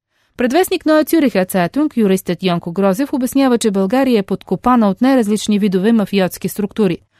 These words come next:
От тук и високата степен на обезвереност сред населението. В крайна сметка обаче това не води до политически натиск спрямо правителството и държавния апарат, а се оталагва в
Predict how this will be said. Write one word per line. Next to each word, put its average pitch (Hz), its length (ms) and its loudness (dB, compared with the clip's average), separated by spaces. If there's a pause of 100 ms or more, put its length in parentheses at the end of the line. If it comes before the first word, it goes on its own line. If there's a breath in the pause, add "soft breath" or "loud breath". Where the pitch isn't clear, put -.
(280 soft breath)
От 285 180 0
тук 302 200 -2
и 240 80 2
високата 208 480 0
степен 196 420 -2
на 175 200 0
обезвереност 190 920 0
сред - 340 -4
населението. 175 680 -2 (560 soft breath)
В - 80 -20
крайна 262 280 2
сметка 262 320 0
обаче 226 440 0
това 214 260 0
не 202 120 0
води 202 300 0
до 180 140 -2
политически 208 640 -4
натиск 220 480 -2
спрямо 185 380 -2
правителството 185 640 -4
и 175 60 -4
държавния 180 540 -2
апарат, - 380 -4 (420 soft breath)
а 294 120 2
се 330 160 -2
оталагва 294 640 2
в 226 160 0